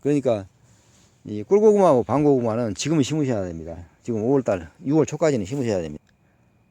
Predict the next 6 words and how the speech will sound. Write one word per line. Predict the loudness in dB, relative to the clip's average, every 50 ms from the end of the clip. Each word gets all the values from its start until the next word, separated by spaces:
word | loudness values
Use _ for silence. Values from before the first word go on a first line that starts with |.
| _ -4
고구마를 | -2 0 2 4 4 4 2 0
한 | -2 -6
삼천오백, | -8 -6 -4 -4 -2 0 2 2 4 4 4 4 2 0 -2 -2
오백 | 0 2 2 2
평까지 | 2 0 0 2 2 2 2
심어봤습니다. | 0 -2 -2 0 0 0 -2 -2 -6 -8 -6 -8 -8 -10